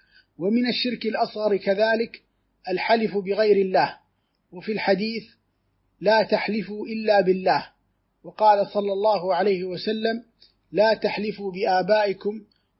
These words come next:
ولا بأمهاتكم ولا بالأنداد". والشرك بنوعيه الأكبر والأصغر خطر عظيم يحذر منه المؤمن ويخاف، ويجتهد في إخلاص العبادة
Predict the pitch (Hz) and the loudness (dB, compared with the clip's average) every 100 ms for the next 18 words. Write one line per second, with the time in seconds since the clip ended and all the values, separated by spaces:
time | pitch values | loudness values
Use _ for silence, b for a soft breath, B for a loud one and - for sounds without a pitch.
0 | - 180 214 208 190 208 196 185 160 208 | 0 4 6 6 4 0 -6 -4 -2 -2
1 | 208 208 - 208 214 _ _ _ 175 220 | -4 -4 -10 -12 -14 _ _ _ 2 4
2 | 214 196 190 180 180 170 151 - _ _ | 4 4 2 2 -2 0 -2 -2 _ _
3 | _ _ _ _ _ _ - 196 196 269 | _ _ _ _ _ _ -4 -2 -2 -2
4 | 247 - 214 185 - 175 233 240 214 208 | -2 0 -2 -2 -6 -4 -2 0 2 2
5 | 190 - _ _ _ _ - 196 233 226 | 2 -4 _ _ _ _ -6 -2 0 -2
6 | 185 180 - _ - 196 220 220 - 214 | -4 -4 -6 _ -8 -4 0 -2 -2 -4
7 | 220 214 - 226 220 214 202 185 170 196 | -4 -4 -6 -4 -2 -2 -2 -4 -2 -4
8 | 208 165 139 _ _ _ _ 190 226 196 | -4 -6 -8 _ _ _ _ 0 0 2
9 | 208 196 202 226 185 208 202 226 196 165 | 0 0 -2 -4 -4 -6 -8 -6 -6 -6
10 | 147 - 220 208 - 202 151 - _ _ | -8 -6 -2 0 2 4 2 -2 _ _
11 | _ _ 165 190 185 - 240 214 202 185 | _ _ -6 -4 -4 -4 -4 -2 -4 -4
12 | 208 196 - 220 220 196 175 180 185 214 | -6 -8 -4 0 0 -2 -4 -2 0 0
13 | 185 | -2